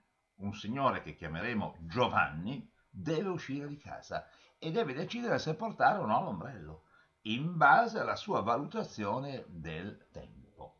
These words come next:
Oggi avrebbe delle app sullo suo telefonino che addirittura gli direbbero le probabilità che piova o no. Lui può fidarsi o meno della sua app.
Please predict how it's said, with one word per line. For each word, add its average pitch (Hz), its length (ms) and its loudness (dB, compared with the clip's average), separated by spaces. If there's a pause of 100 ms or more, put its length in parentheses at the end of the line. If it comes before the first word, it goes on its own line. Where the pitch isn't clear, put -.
(840)
Oggi 117 420 0
avrebbe 104 500 -2
delle 92 280 0
app 131 460 4
sullo 95 260 -6
suo 92 420 -4
telefonino 110 640 -4
che 123 100 -4
addirittura 143 540 0
gli 123 160 -4
direbbero 131 420 -2
le 123 120 -4
probabilità 107 1120 0
che 92 140 -8
piova 110 400 4
o 98 60 2
no. 131 280 0
Lui 87 200 -10
può 147 180 -10
fidarsi 95 540 0
o 82 80 -4
meno 120 320 -2
della 85 180 -6
sua 76 340 -4
app. - 200 -14